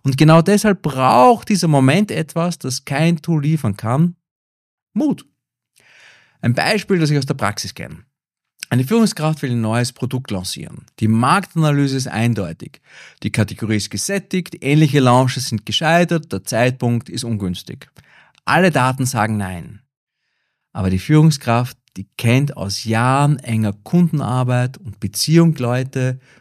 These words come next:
und Kunden, die diese Produkte seit Jahren wollen und suchen und es nirgendwo finden in der Form, wie sie es brauchen. Und genau diese Erfahrung, die steht eben in keiner Analyse. Das ist der Moment, in dem Mut gefragt ist.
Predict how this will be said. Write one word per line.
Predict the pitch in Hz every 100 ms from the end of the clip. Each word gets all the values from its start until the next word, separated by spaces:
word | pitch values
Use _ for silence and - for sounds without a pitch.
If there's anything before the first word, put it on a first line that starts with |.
| _
und | -
Kunden, | - 131 127 123
die | 117
diese | 113 110
Produkte | - 117 - 143 -
seit | 120 110 104
Jahren | 113 113 120 123 127 123
wollen | 117 113 120 127
und | 131
suchen | 120 143 139 101 87 - - - _
und | 127
es | 127 160
nirgendwo | 143 143 175 202 196 180 185 170 151
finden | 139 - 165 151 117
in | 113 117
der | 123
Form, | 123 - 139 156
wie | 143
sie | 143
es | 139
brauchen. | - 131 143 - - - _ _ _ _ _ _ - 101
Und | 131
genau | 135 170 233
diese | 269 254
Erfahrung, | 247 233 240 185
die | 170
steht | - 269
eben | 311 165
in | 117
keiner | 127 117 120
Analyse. | 110 107 107 101 92 85 82 95
Das | 135 135
ist | 147
der | 160
Moment, | 147 156 233
in | 214
dem | 190 196
Mut | 214 311 -
gefragt | - - - - -
ist. | - -